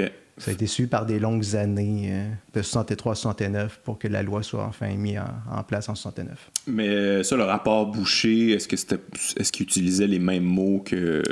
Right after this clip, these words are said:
Speaker 1: Il parle de réhabilitation, de réadaptation
Speaker 2: Ok.
Speaker 1: dans deux, deux ou trois recommandations, mais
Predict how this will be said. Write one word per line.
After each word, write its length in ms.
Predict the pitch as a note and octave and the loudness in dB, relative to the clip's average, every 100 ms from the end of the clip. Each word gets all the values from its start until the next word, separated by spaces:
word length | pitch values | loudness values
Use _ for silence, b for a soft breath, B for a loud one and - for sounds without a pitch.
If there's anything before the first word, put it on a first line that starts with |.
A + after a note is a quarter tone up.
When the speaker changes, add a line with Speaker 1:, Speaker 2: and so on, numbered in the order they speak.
| - - | -2 0
Speaker 1:
Il 60 | B2+ | 0
parle 260 | D3+ E3 | 2 2
de 60 | E3 | 2
réhabilitation, 800 | B2 B2 A#2 A2+ A#2+ A2 - B2+ | 2 0 0 0 0 0 0 2
de 40 | |
réadaptation 680 | A2+ A2 A2 A2+ G#2+ G#2 C3 | 2 0 0 2 2 2 2
Speaker 2:
Ok. 60 | C3 | 2
Speaker 1:
dans 600 | A#2 A2+ A2 G#2+ G#2+ A2 | 2 4 2 2 2 2
deux, 400 | A2 A2+ A2+ A2 | 2 2 2 2
deux 240 | G#2+ A#2 | 2 2
ou 140 | B2+ B2 | 2 0
trois 240 | - A#2+ | 0 -2
recommandations, 680 | A2 A#2 A2 G#2+ G#2 - D3+ | 0 0 0 2 0 2 2
mais 340 | C3+ A#2+ B2+ | 4 2 0